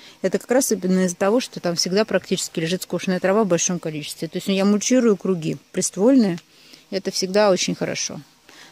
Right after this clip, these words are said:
для деревьев. Вот отсюда, видите, маленькая слива, видите, посажена первый год. Тоже вокруг, вокруг замульчирован. И под черешней тоже. Вот эта мульча, в общем, выручает. Ну и, в общем, вот под,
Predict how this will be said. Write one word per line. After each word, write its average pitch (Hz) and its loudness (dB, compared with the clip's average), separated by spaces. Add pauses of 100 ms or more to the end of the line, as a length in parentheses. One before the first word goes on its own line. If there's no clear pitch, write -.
(140)
для 170 -6
деревьев. 165 -8
Вот 185 -2
отсюда, 208 0
видите, 190 -4
маленькая 190 2
слива, 185 0
видите, 220 -6
посажена 165 -4
первый 175 -4
год. 247 0 (480)
Тоже 233 2
вокруг, 190 -4
вокруг 190 -4
замульчирован. 170 -4 (1120)
И 226 -8
под 190 -4
черешней 170 -4
тоже. 196 -8 (1700)
Вот 226 -2
эта 202 -6
мульча, 196 0
в 208 -2
общем, 196 -6
выручает. 165 -6 (1700)
Ну 302 0
и, 339 2
в 285 0
общем, 233 0
вот 208 -4
под, 196 -4